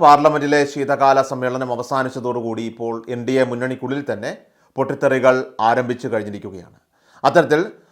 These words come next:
നരേന്ദ്രമോദിക്കെതിരെ ചോദ്യശരങ്ങൾ ഉയർത്തി മുന്നണി വിട്ട്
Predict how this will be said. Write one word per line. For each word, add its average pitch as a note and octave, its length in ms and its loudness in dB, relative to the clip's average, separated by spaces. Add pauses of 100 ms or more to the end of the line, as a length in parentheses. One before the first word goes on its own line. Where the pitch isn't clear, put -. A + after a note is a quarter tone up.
(140)
നരേന്ദ്രമോദിക്കെതിരെ C#3+ 840 2 (300)
ചോദ്യശരങ്ങൾ C#3 680 2 (160)
ഉയർത്തി A#2+ 360 -4 (560)
മുന്നണി D3 340 0
വിട്ട് C#3 240 4